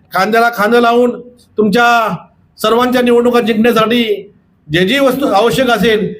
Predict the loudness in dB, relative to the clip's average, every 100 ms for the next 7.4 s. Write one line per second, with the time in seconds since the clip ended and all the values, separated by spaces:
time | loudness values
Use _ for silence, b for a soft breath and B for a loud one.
0 | B -2 0 2 0 0 0 0 -2 -2
1 | -2 0 -2 -2 -2 0 -2 0 0 0
2 | 0 2 2 0 -4 -12 b b -2 0
3 | 0 0 0 0 0 0 -2 -2 0 0
4 | 0 0 0 0 2 0 0 -2 0 0
5 | 0 0 0 0 -2 -4 -6 B B -4
6 | -2 0 0 0 0 0 -2 -2 0 2
7 | 2 0 -2 -4